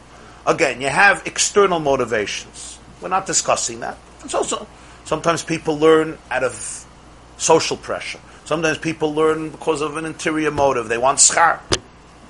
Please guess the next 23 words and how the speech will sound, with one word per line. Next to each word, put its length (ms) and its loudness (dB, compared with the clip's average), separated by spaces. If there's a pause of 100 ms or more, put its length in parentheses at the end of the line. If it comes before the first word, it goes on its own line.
(180)
Whether 280 2
in 80 -2
Olam 260 0
Haba 220 4
or 140 4
in 60 0
Olam 220 6
Haza. 420 0 (540)
Yeah. 200 -8 (560)
Chazal 340 4
speak 240 -2
about 220 2
somebody 340 -2
who 80 -2
learns 300 -4
'cause 160 -6
he 60 -4
wants 200 -4
people 240 -6
to 100 -6
call 240 0
him 80 -4
Rebbe. 420 4